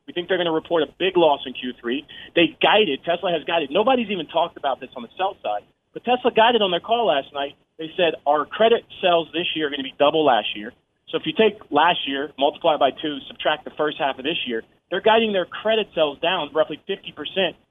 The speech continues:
in the second half of this year. That's a hundred percent gross margin revenue. It's gonna fall fifty percent. So it's clear to us, we believe, right? Our opinion is they effectively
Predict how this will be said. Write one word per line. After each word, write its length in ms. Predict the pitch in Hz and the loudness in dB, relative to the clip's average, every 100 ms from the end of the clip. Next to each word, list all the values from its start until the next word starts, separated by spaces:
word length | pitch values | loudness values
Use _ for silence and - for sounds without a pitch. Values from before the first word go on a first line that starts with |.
| _ | _
in 60 | 135 | -8
the 80 | 143 - | -6 0
second 200 | 180 175 | 0 0
half 220 | 160 156 | 0 0
of 80 | 147 | 0
this 180 | 139 - | -2 -2
year. 180 | 190 - - | -2 -2 0
That's 160 | 190 | 0
a 40 | 175 | 0
hundred 320 | - 220 214 | 0 -2 -2
percent 300 | 180 202 156 | -4 -2 2
gross 220 | 160 - | 2 2
margin 280 | 165 147 147 | 2 0 2
revenue. 360 | 156 175 127 | 2 4 0
It's 400 | 120 _ _ _ | -2 _ _ _
gonna 180 | - 170 | -6 0
fall 220 | 214 170 - | 4 4 4
fifty 220 | 175 160 | -4 -4
percent. 420 | 139 - 202 - _ _ _ - | -8 0 0 0 _ _ _ -6
So 100 | 190 | -2
it's 120 | 180 | -2
clear 260 | - 254 294 | 0 4 6
to 80 | 254 | 6
us, 340 | 170 214 160 - - | 4 2 2 -4 -10
we 140 | 170 | -8
believe, 460 | 175 175 240 175 101 _ | -4 -4 -4 -6 -10 _
right? 140 | 127 131 | -14 -4
Our 160 | 165 | -2
opinion 380 | 202 214 196 170 | -2 -4 -6 -6
is 80 | 147 - _ _ _ - | -8 -14 _ _ _ -6
they 280 | 190 202 - | -4 -4 -6
effectively 760 | 160 233 226 220 185 185 160 | -4 -2 -2 -4 -4 -2 -2